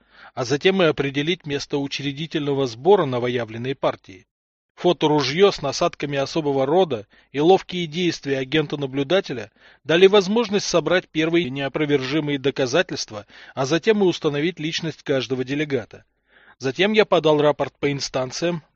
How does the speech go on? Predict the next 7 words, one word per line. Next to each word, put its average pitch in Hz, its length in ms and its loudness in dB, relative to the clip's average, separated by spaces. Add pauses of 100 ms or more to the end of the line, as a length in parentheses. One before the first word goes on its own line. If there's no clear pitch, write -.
(180)
было 175 240 10
организовано 147 680 2
наружное 135 480 0
наблюдение, 147 840 0
вскрыты 165 440 -2
остальные 190 480 0
бунтовщики. 113 720 -14